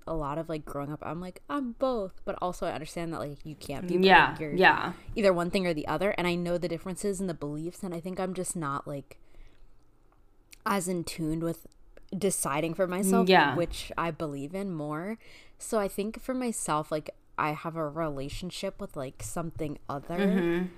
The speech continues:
Speaker 1: but I'm not sure what it is. Like, I do pray.
Speaker 2: Mm-hmm.
Speaker 1: So, like, in that aspect, I feel religious, but not to, like, I'm praying to this person
Speaker 2: Yeah.
Speaker 1: who believes that I need to do this, this, and this so that, like, I can be a good follower of
Speaker 2: Yeah,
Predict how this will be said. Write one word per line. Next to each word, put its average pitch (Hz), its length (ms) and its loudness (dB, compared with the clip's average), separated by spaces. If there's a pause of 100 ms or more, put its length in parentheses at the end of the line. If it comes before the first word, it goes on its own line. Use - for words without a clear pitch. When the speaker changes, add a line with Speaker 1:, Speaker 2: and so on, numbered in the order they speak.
(380)
Speaker 1:
but 190 80 4
I'm 175 120 4
not 165 160 0
sure 185 140 -2
what 175 80 0
it - 140 -4
is. 151 220 -4
Like, 202 100 0
I 165 100 0
do 165 380 -4
pray. 139 580 -4
Speaker 2:
Mm-hmm. 175 380 2
Speaker 1:
So, 175 280 0
like, 160 360 -2 (180)
in 170 200 -2
that 139 140 -4
aspect, 185 600 -4
I 233 60 -2
feel 240 260 -4
religious, 247 540 -4 (320)
but - 200 2
not 151 400 -2
to, - 100 -10
like, 127 380 -8 (1300)
I'm 175 140 -2
praying 170 380 -2
to - 140 -4
this 175 360 0
person 170 500 -2
Speaker 2:
Yeah. 170 300 8
Speaker 1:
who 160 100 0
believes 156 220 -4
that - 100 -4
I 147 120 -4
need 165 180 -4
to 175 80 -8
do 170 120 -2
this, 170 200 -6
this, 165 160 -6
and 160 120 -4
this 151 200 -6
so - 160 -6
that, 143 200 -2
like, 135 220 -6
I 139 160 -4
can 151 160 -8
be 131 160 -10
a 139 40 -8
good 151 340 -6 (120)
follower 151 800 -2
of - 80 0
Speaker 2:
Yeah, 170 280 6